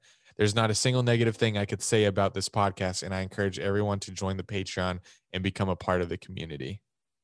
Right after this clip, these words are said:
Wow, making us money right here. Thank you, your favorite mod.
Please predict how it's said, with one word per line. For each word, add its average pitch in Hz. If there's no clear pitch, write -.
Wow, 95
making -
us -
money 110
right 92
here. 92
Thank 131
you, 143
your 120
favorite 110
mod. 90